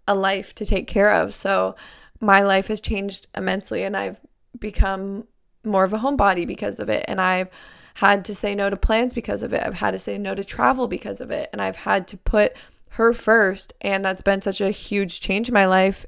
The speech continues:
And you listened to the last episode, so you know that I think it's the best thing that's ever happened to me. I think I've become so much more mature because of it. So even just taking that win from that situation has been really helpful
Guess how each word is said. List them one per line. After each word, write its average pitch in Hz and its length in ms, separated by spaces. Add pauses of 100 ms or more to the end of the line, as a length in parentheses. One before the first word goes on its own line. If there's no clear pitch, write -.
(140)
And 190 400 (420)
you 196 140
listened 202 300
to - 60
the 208 60
last 208 200
episode, 202 440
so 220 80
you 208 120
know 196 180
that 190 380 (400)
I 202 220
think 208 360 (220)
it's 196 220
the 196 120
best 196 240
thing 202 80
that's 190 180
ever 180 140
happened 226 320
to 196 60
me. 113 180
I 202 140
think 190 400
I've 190 300
become 202 340
so 196 240
much 190 220
more 190 120
mature 220 380
because 208 320
of 190 120
it. 196 240 (300)
So 196 600 (180)
even 226 260
just 214 200
taking 214 320
that 190 240
win 190 260
from 196 160
that 190 180
situation 202 800 (120)
has 190 260
been 196 320 (400)
really 208 240
helpful 220 580